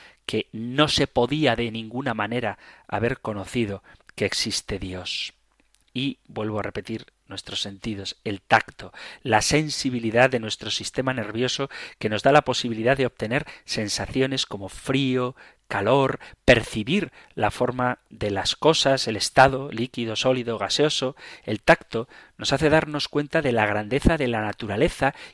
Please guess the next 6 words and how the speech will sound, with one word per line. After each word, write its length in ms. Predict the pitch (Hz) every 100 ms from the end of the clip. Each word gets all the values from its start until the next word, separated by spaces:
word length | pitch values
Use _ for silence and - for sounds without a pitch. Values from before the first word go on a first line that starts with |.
| _
y 140 | 156 139
la 180 | 131
naturaleza 1000 | 120 113 - 117 110 107 226 - 123 151 _ _ -
es 360 | 175 - - -
un 220 | 214 - _
espejo 720 | - - - - 196 - 127